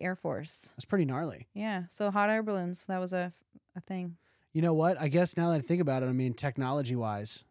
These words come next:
Speaker 2: like, it's just hot air in a balloon.
Speaker 1: It's actually a little fire, but yeah, hot air.
Speaker 2: Right.
Speaker 1: Mm-hmm.
Speaker 2: That's crazy.
Speaker 1: Mm-hmm.
Speaker 2: Could you imagine that? Ma-, imagine being in the eighteen hundreds. There is no way possible at all that any humans could get that high in the air.
Speaker 1: Yeah,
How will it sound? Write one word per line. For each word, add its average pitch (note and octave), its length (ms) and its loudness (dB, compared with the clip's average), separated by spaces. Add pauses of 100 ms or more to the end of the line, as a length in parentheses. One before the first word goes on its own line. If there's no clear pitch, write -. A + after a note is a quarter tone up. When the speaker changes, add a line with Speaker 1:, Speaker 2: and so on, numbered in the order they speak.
(140)
Speaker 2:
like, A#2 380 -8 (500)
it's C3 140 -6
just C3+ 160 -2
hot B2+ 260 -2
air C3 220 -2
in B2+ 80 -2
a - 20 -4
balloon. B2 480 -4 (420)
Speaker 1:
It's B3+ 140 -2
actually D#4+ 280 2
a C#4 40 4
little G#3+ 160 2
fire, F#3+ 420 0
but F#3 140 -4
yeah, G#3 140 2
hot F#3+ 200 2
air. E3+ 340 -4
Speaker 2:
Right. C3 280 -4 (100)
Speaker 1:
Mm-hmm. A3 240 0 (440)
Speaker 2:
That's - 120 -8
crazy. A#2+ 520 -8
Speaker 1:
Mm-hmm. F#3 400 -2 (160)
Speaker 2:
Could F#3+ 120 2
you D4+ 80 6
imagine E3+ 360 4
that? F#3 200 4
Ma-, F3+ 120 2 (100)
imagine G#3 540 4
being F3+ 280 6
in E3 120 2
the D3+ 140 2
eighteen E3 340 0
hundreds. G#2+ 460 -4 (180)
There E3+ 220 4
is D3 260 2
no E3 400 4
way F3+ 560 4 (440)
possible D#3+ 680 0
at F3 200 2 (100)
all B2 360 -2 (420)
that E3 200 4
any F3+ 180 8
humans D#3+ 380 6
could B2+ 260 -4
get D3 320 2
that D3+ 240 2
high D#3+ 240 4
in E3 120 4
the E3 160 6
air. A3 60 4
Speaker 1:
Yeah, G3+ 300 2